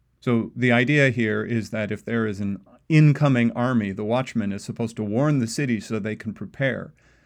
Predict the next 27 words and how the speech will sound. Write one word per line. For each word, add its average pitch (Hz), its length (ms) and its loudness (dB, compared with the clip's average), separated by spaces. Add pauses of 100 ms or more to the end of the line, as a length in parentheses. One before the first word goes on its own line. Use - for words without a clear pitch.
(160)
Now, 127 140 -2
this 123 220 -2
is, 113 100 -6
of 104 140 -8
course, 113 260 -6
a 107 60 -8
figurative 107 800 -2
thing 98 280 -6
for 95 220 -8
a 95 80 -8
prophet. 127 520 -4 (520)
Uh, 113 120 -2
Ezekiel 123 640 0
isn't 113 260 0
out 113 220 -2
there 104 240 -4
saying, 107 580 -4
"You're 117 240 0
all 117 220 4
going 113 380 0
to, 101 520 -6
uh, 101 180 -6
prepare 135 520 4
for 117 220 0
an 113 100 2
invading 117 540 2
army." 113 480 -2